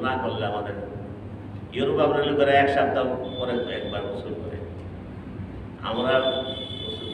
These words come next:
করলে আমাদের শরীরটা তাজা থাকে। তো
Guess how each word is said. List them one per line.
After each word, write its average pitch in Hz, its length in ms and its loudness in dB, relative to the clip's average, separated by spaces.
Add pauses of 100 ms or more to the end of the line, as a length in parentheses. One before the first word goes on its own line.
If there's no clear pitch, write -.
(140)
করলে 135 300 2
আমাদের 139 280 4
শরীরটা 123 360 0
তাজা 123 340 -4
থাকে। - 280 -4 (1040)
তো 131 60 -4